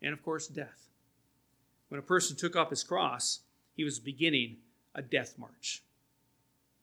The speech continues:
And unfortunately, we have romanticized the cross and turned it into something we put on our walls, wear around our necks. I'm not saying that's not good, but when we only emphasize that, then we've lost,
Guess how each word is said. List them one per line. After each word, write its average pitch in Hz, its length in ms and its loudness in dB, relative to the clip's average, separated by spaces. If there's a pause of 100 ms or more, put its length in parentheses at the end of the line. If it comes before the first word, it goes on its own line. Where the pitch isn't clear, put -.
(160)
And 143 100 -4
unfortunately, 202 520 8
we 180 160 8
have 170 140 8
romanticized 175 800 6
the 165 60 -4
cross 175 460 6
and 147 80 -8
turned 180 240 2
it 175 60 4
into 165 120 2
something 180 440 2
we 160 220 0 (200)
put 202 160 6
on 185 140 8
our 156 140 6
walls, 170 800 4 (340)
wear 151 240 6
around 165 260 4
our 139 100 4
necks. - 800 2 (600)
I'm 151 80 -6
not 185 160 2
saying 196 280 6
that's 180 260 6
not 175 420 -2
good, 151 500 6 (460)
but 143 120 0
when 156 200 0
we 151 100 -2
only 156 200 -2
emphasize 151 520 0 (100)
that, 160 560 0 (440)
then 175 420 -2
we've 156 220 0
lost, 151 380 -2